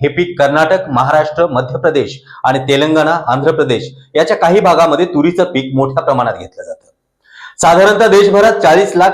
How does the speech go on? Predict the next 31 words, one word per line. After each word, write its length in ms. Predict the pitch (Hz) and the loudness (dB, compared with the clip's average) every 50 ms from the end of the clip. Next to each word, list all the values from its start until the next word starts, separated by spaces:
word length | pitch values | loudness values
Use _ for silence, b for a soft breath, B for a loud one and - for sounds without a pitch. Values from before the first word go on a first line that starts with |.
| 170 | 0
हेक्टरवरती 680 | 165 156 - - 175 165 170 170 165 123 104 90 82 b b b b b - | -6 -6 -2 -2 -2 0 0 -2 -2 -4 -10 -10 -12 b b b b b -2
तुरीचं 320 | 165 170 180 196 196 220 | 0 0 0 0 0 0
पीक 220 | 202 - - 185 143 | 0 0 -2 -4 -2
घेतलं 300 | 127 131 120 - 113 101 | -2 -4 -2 -2 -4 -4
जातं. 260 | 92 87 - - - - _ _ _ _ - - | -4 -4 -8 -10 -18 -20 _ _ _ _ -6 -2
पण 140 | 175 165 165 | 0 2 2
या 140 | 180 202 208 202 | 4 2 2 2
तुरीच्या 280 | 202 202 202 202 214 208 | 2 0 2 2 2 2
पिकामुळं 460 | 214 202 202 208 208 196 - - 214 | 2 2 2 2 2 2 4 2 4
मागच्या 400 | 190 175 165 160 165 - 190 185 180 | 4 2 2 0 0 -2 0 0 0
दोन 240 | 123 143 160 180 | 2 2 0 2
वर्षापासून 680 | 185 175 165 - - 165 156 - 165 151 143 175 170 175 | 2 2 0 0 0 -2 0 0 0 -2 -2 -2 -4 -4
केंद्र 340 | 170 147 143 143 160 165 160 | -2 -2 0 2 2 2 2
शासनाच्या 500 | 160 160 147 139 - - 151 143 - 160 | 0 -2 -4 -4 -4 -4 -6 -2 -2 -2
धोरणामुळं 600 | 147 131 123 123 131 143 147 160 151 117 92 - - B B B B B B | -2 -2 -2 -2 -2 -2 -2 -2 -2 -2 -2 -4 -8 B B B B B B
शेतकरी 460 | - - 180 175 175 180 214 208 208 | 0 0 0 2 2 2 2 4 4
मात्र 340 | 196 180 160 151 - 165 170 | 4 4 2 2 2 0 0
मेटाकुटीला 640 | 170 143 127 131 135 - 127 127 110 110 110 104 | 0 -2 -2 0 -2 -2 -2 -4 -4 -4 -2 -2
आला 200 | 95 95 92 90 | -2 -2 -4 -8
आहे. 240 | - - - - _ _ _ _ _ b b b b 143 | -12 -14 -16 -20 _ _ _ _ _ b b b b 2
या 100 | 165 175 | 2 4
पलीकडे 420 | 175 175 170 170 170 185 190 185 | 4 4 4 4 4 2 2 2
जर 140 | 180 190 190 | 4 4 2
पाहिलं 320 | 190 185 170 175 175 175 175 | 2 2 2 2 0 0 0
तर 100 | 190 170 | -2 -2
केवळ 340 | - 147 147 147 156 165 | 0 0 0 2 2 2
मराठवाड्यात 560 | 180 - 135 135 151 160 156 160 156 147 156 160 | 0 2 0 2 0 0 0 -2 -2 -2 -2 0
दोन 440 | 160 156 123 120 135 165 175 170 | -2 -2 -2 0 0 0 0 -2
हजार 180 | 160 156 170 160 | -2 -2 -2 -2
चोवीस 340 | 156 - 147 151 160 156 170 | -2 -2 -2 -2 -2 -2 -4
मध्ये 280 | 156 156 151 123 92 | -6 -6 -6 -6 -8